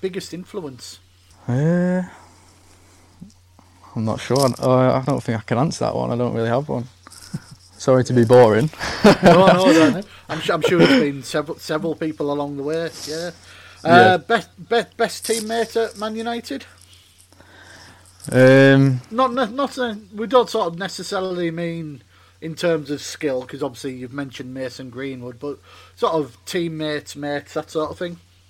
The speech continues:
Speaker 2: Yeah, well, the first one's probably Joe O'Reilly, who I'm good mates with now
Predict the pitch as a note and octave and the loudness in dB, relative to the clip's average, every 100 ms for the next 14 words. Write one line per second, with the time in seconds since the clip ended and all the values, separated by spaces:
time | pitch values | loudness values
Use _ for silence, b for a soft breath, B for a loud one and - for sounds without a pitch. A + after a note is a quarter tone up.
0 | _ - - C#3+ C3 C3 B2 B2+ B2 - | _ -20 -8 0 4 4 4 4 2 2
1 | C#3 - B2 A2 A#2 A#2 A2+ A2+ A2+ _ | 2 2 -4 -4 -4 -2 -4 -4 -8 _
2 | _ b b b - A#2 A2+ A2+ A2 A2 | _ b b b -10 -6 -4 -2 0 0
3 | A2 A2+ - _ - C#3+ A2+ A2+ A2+ A2 | -2 -6 -12 _ -12 -8 -6 -4 -4 -2
4 | A2 A#2+ - A#2 B2 A#2+ A2+ A#2+ | -4 -6 -4 -6 -4 -4 -4 -6